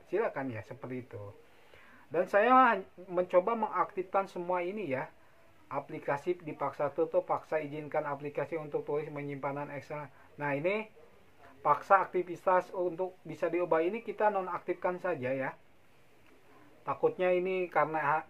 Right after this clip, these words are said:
ini jadi memang kurang semut ya, gitu. Biasanya ini saya yang ubah sini.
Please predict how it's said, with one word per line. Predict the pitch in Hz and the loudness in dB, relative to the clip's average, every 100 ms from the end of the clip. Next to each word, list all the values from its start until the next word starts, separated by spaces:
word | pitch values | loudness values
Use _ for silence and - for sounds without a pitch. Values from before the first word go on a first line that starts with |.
| - | -10
ini | 156 151 190 | -8 -6 -4
jadi | 151 147 170 | -4 -2 -4
memang | 156 160 - | -4 -6 -2
kurang | 151 143 | -2 -2
semut | - 165 160 - | -4 -6 -8 -6
ya, | 120 110 - - | -10 -10 -14 -18
gitu. | - 113 - 110 123 | -12 -12 -10 -12 -10
Biasanya | 139 147 151 196 220 | -6 -4 -2 -2 -4
ini | 214 220 202 - - | -4 -4 -8 -12 -6
saya | - 175 196 | 0 2 2
yang | 196 160 | -2 0
ubah | 196 | 2
sini. | 175 147 120 | 0 -4 -8